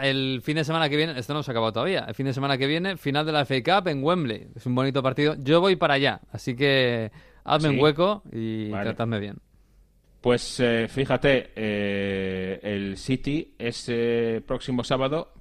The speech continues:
Speaker 2: puede, eh, certificar el haber ganado los cuatro títulos ingleses del año.
Speaker 1: Sí.
Speaker 2: Empezó agosto ganando la Community Shield al Chelsea,
Speaker 1: Ya.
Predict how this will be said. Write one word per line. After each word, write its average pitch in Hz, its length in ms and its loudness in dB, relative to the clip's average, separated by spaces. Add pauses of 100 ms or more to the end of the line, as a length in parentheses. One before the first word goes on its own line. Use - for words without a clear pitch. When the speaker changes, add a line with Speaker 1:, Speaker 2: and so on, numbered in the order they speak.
Speaker 2:
puede, 123 720 -2
eh, 98 680 -6
certificar 127 760 4
el 117 180 -2
haber 127 180 2
ganado 123 400 -2 (420)
los 98 180 -8
cuatro 127 240 -2
títulos 107 680 -4
ingleses 113 440 -2
del 113 140 -2
año. 147 200 -2 (500)
Speaker 1:
Sí. - 180 -6
Speaker 2:
Empezó 120 360 0
agosto 123 340 4
ganando 113 220 2
la 113 100 4
Community 120 380 0
Shield 120 200 0
al 117 160 4
Chelsea, 160 540 2 (520)
Speaker 1:
Ya. 120 120 0